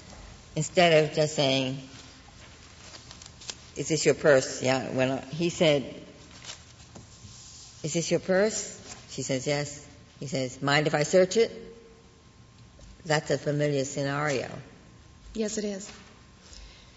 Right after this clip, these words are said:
Speaker 1: And, and the answer is often yes.
Speaker 2: I, and if there is a yes answer that he ha-, can search it, then he has consent to search,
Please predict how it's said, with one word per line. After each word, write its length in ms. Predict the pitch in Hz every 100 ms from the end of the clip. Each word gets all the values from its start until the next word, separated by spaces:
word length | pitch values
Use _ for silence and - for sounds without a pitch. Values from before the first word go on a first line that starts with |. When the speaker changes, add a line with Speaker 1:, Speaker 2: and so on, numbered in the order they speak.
| - - - -
Speaker 1:
And, 300 | 127 123 113 - - - -
and 320 | 135 131 127 127 -
the 240 | 123 123
answer 240 | 135 135 131
is 160 | 123
often 280 | 135 127 120
yes. 420 | 127 165 - - - - - - 233
Speaker 2:
I, 100 | 254
and 180 | 254 269
if 140 | 277
there 220 | 285 269 269
is 140 | 269
a 60 | 262
yes 260 | 262 247
answer 420 | - 240 285 247
that 120 | 220 214
he 240 | 220 226
ha-, 160 | 220 - -
can 160 | 226 214
search 260 | 269 277
it, 120 | 233
then 120 | 220 202
he 180 | 220
has 220 | 190 185 -
consent 440 | 190 185 202 -
to 60 | 180
search, 460 | - 202 196 -